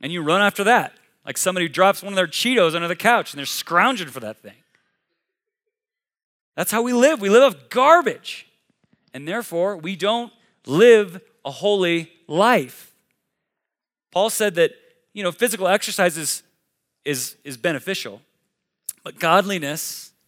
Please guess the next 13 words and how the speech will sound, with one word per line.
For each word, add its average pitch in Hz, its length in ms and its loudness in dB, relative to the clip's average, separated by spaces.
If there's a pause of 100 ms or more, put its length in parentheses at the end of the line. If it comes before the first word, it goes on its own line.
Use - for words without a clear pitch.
(340)
has 165 240 -2
promises 190 520 -4
for 160 140 -8
this 180 320 2
life 165 300 2
and 226 200 -10
the 254 60 -8
life 139 260 -6
to 113 80 -18
come. 120 300 -20 (680)
It's - 220 -6
eternally 208 680 -8
beneficial 131 720 -12